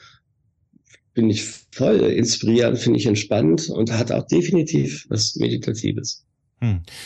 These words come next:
Speaker 2: Stay Until the Light, da sind bei mir sofort die, wie sagt man das, die Synapsen angegangen und ich hab mich gefragt, wo, wo, wo kommt das alles her? Mir ist
Speaker 1: Ja.
Speaker 2: Mars aufgefallen, du kennst bestimmt noch Pump Up the Volume, den Groove.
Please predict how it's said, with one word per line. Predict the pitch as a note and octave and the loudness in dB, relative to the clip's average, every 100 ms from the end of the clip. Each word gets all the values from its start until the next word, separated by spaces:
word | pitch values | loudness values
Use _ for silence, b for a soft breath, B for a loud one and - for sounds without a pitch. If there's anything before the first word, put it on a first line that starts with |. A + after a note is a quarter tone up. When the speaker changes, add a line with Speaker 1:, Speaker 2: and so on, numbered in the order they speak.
| B | B
Speaker 2:
Stay | - B2 D#3+ | -6 -4 -2
Until | D3 D3+ D#3 D3 | -4 -2 -2 0
the | C3+ | 0
Light, | A#2+ B2 F3 - - - - - - | 0 -2 -4 -6 -6 -10 -20 -16 -4
da | A#2+ | -2
sind | A2 B2+ B2+ | 0 -2 -2
bei | A#2+ | -2
mir | A#2+ B2 A#2 A#2 G2+ | 0 0 -2 -4 -6
sofort | G2+ C3+ B2+ C3 B2+ - | -4 -4 -2 -4 -6 -6
die, | A#2+ A2 A2 G#2 G2+ | -4 -2 -2 -2 -4
wie | - G#2 - G2 | -8 -16 -14 -10
sagt | G2+ G#2+ A2 | -6 -6 -6
man | A2+ | -4
das, | G2 F#2 | -4 -6
die | - | -2
Synapsen | G2 G#2 G#2+ - - | 0 0 0 -4 -8
angegangen | G2 A2+ B2+ B2 B2 B2+ | -4 -2 -2 -2 -2 -2
und | G#2+ G2+ | -2 -6
ich | G2 | -6
hab | G2 | -6
mich | G2+ | -6
gefragt, | G2+ F2 - - G2 | -6 -10 -12 -20 -20
wo, | - G#2 A2 | -20 -14 -12
wo, | G2 G2+ F#2+ F2+ | -12 -12 -12 -4
wo | A#2+ C3 | -4 -4
kommt | B2+ B2 A#2+ | -4 -4 -2
das | A2+ | -6
alles | - G#2+ G2 - | -6 -4 -4 -4
her? | F#2+ D#2+ B B B B _ _ _ _ _ _ _ | -6 -6 B B B B _ _ _ _ _ _ _
Mir | - A2+ A#2 | -4 -2 -2
ist | A2 - - | -4 -4 0
Speaker 1:
Ja. | D3 D#3 D3+ | 2 2 2
Speaker 2:
Mars | A2+ G#2+ A2 D3+ D#3+ - | 2 2 2 0 -4 -4
aufgefallen, | C3 C#3 - C3+ C3+ C3 C3 C3 | -6 -6 -6 -4 -2 -2 -2 -2
du | G#2+ | -4
kennst | A#2+ B2 - - | -4 -4 -6 -10
bestimmt | G2 C3+ B2+ | -6 -4 -2
noch | B2 A#2 - | -4 -6 -4
Pump | A#2 A2+ | -4 -4
Up | A2+ G#2+ | -6 -4
the | G2 | -2
Volume, | G#2+ B2 B2+ B2 | -2 -2 -2 0
den | G#2+ G#2 G2 | 0 -2 -2
Groove. | F#2+ A#2 C3+ C#3 | 0 0 -2 -4